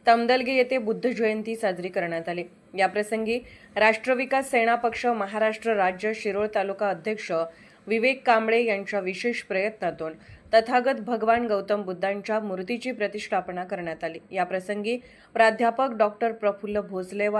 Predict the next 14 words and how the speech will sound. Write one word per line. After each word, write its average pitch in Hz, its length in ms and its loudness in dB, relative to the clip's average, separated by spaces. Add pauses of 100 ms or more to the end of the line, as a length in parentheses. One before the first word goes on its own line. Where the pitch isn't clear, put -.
ॲडव्होकेट 220 520 0
नीलम 202 400 -4
भोसले 185 420 -6
यांच्या 180 360 -6
शुभ 208 240 -4
हस्ते 233 340 0 (460)
तथागत 240 460 2
भगवान 214 500 0
गौतम 196 420 -2
बुद्धांच्या 202 560 -4
मूर्तीचे 180 520 -4
पूजन 190 380 -8
करण्यात 165 440 -8
आले. 160 140 -4